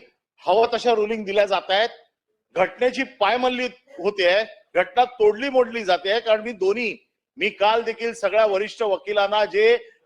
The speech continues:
घटनेचे तज्ञ आहेत, या तज्ञ वकिलांशी बोलून मी माझं मत मांडतोय. घटनेची आपण दोन दिवस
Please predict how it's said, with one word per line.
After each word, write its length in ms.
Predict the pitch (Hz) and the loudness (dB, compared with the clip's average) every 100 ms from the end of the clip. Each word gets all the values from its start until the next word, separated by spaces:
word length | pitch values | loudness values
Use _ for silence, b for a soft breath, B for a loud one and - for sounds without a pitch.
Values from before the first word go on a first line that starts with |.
| - | -2
घटनेचे 480 | 180 - 233 233 240 | -2 -2 -8 -2 -4
तज्ञ 420 | - 277 269 269 | 0 -2 0 0
आहेत, 140 | 190 - _ _ _ - | 0 -2 _ _ _ -2
या 140 | 180 | -2
तज्ञ 380 | 196 262 269 269 | 0 0 0 2
वकिलांशी 560 | 254 240 226 226 220 240 | 2 2 0 0 0 -6
बोलून 280 | 190 208 | -4 -4
मी 120 | 214 208 | -4 -2
माझं 240 | 185 185 | -2 -2
मत 80 | 175 151 | -6 -6
मांडतोय. 320 | 147 123 117 - _ _ _ _ _ - | -8 -8 -14 -16 _ _ _ _ _ -2
घटनेची 440 | 170 170 220 220 | -2 0 -6 -2
आपण 420 | 220 202 226 233 233 _ _ _ _ _ _ _ _ _ _ _ _ | 0 2 0 -2 -8 _ _ _ _ _ _ _ _ _ _ _ _
दोन 360 | _ - 208 | _ -4 -2
दिवस 460 | 214 208 214 - - | 0 0 0 -2 -14